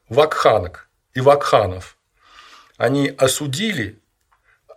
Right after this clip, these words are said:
это, чтобы римляне кого-то по религиозным мотивам, э, так сказать, э, мучили, такого не было.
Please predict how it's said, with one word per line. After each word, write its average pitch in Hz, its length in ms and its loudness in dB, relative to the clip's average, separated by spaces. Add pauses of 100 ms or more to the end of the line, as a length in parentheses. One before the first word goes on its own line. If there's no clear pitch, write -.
(160)
это, - 260 -8
чтобы 135 280 2
римляне 143 380 0
кого-то 143 480 2
по 131 160 0
религиозным 135 720 0
мотивам, 123 800 0 (100)
э, 113 200 -8
так 110 140 -4
сказать, 104 360 -10
э, 104 240 -8
мучили, 135 600 -2
такого 120 460 -6
не 135 320 0
было. 170 360 -4